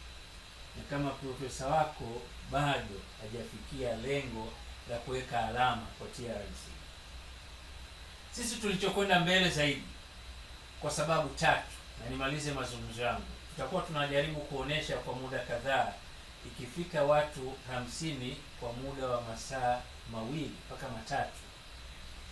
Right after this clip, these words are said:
tunalipitisha hili na tunalikabidhi wizara, kama nilivyofanya wakati nakusanya maoni baada ya kuitembeza four A nine,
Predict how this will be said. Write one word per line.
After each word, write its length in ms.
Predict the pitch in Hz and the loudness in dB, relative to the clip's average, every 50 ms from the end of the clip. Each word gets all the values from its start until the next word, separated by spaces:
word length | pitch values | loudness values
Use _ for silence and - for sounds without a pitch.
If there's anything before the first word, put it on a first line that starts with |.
| - - - - | -12 -12 -10 -8
tunalipitisha 720 | 131 120 120 113 110 113 - 110 - 131 127 - 139 123 | -6 -4 -4 -4 -4 -6 -6 -8 -8 -8 -6 -4 -4 -2
hili 260 | 127 139 143 139 139 | -2 -2 -2 -2 -2
na 160 | 135 135 131 | -4 -4 -4
tunalikabidhi 840 | 123 - 139 135 131 127 123 - 147 131 135 143 143 127 113 110 107 104 104 - 113 110 | -6 -6 -6 -4 -4 -6 -6 -6 -6 -4 -2 -2 -2 -2 -2 -6 -8 -8 -8 -8 -6 -6
wizara, 380 | 113 110 123 120 120 117 - - - - | -4 0 2 4 4 4 2 -2 -4 0
kama 360 | 165 180 185 185 185 175 170 | 4 4 4 4 4 2 2
nilivyofanya 720 | 170 165 156 156 143 135 135 - - - 147 127 113 104 101 - - - - - - - - - - - - | 2 2 0 0 -2 -4 -4 -4 0 4 4 4 4 2 -2 -8 -10 -12 -12 -14 -14 -14 -12 -12 -12 -6 -2
wakati 480 | 123 120 - - 185 185 180 175 - 175 | -2 0 2 4 4 4 4 4 2 -2
nakusanya 720 | 165 151 143 143 - 139 - - 165 156 156 156 151 143 | 0 0 0 -2 -4 -6 -2 0 2 2 2 2 2 0
maoni 500 | 139 131 139 139 143 151 147 139 107 98 - - - - - 107 | 0 2 4 6 6 6 6 4 2 -2 -6 -10 -10 -10 -4 0
baada 440 | 120 135 143 151 156 160 160 160 151 | 4 6 6 6 6 6 4 6 6
ya 120 | 151 147 | 6 6
kuitembeza 880 | 143 - 147 135 127 120 - 127 120 120 127 147 165 175 165 165 170 147 | 6 4 -2 -8 -8 -6 -6 -6 -6 -4 -2 0 2 2 2 2 0 0
four 300 | - - - 151 151 151 - | -2 -2 0 0 0 0 0
A 20 | 135 127 | 0 0
nine, 400 | 127 127 135 135 120 120 123 | 0 2 2 2 2 2 0